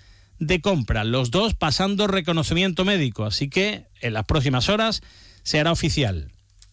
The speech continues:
Y el nombre del día como decíamos, el fichaje es verdad que es un poco extraño, y, pero bueno,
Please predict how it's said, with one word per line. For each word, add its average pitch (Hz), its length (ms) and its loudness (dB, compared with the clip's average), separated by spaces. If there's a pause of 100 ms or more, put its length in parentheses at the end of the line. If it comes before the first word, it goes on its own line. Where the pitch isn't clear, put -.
(560)
Y 165 180 2
el 131 200 2
nombre 180 380 2
del 165 240 2
día 180 440 0 (600)
como 123 160 0
decíamos, 165 560 0
el 139 140 0
fichaje 143 600 0 (260)
es 107 120 -8
verdad 120 280 -2
que 127 80 -4
es - 100 0
un 139 120 0
poco 135 340 0
extraño, 190 500 0
y, 175 220 0
pero 120 160 -4
bueno, 120 280 -4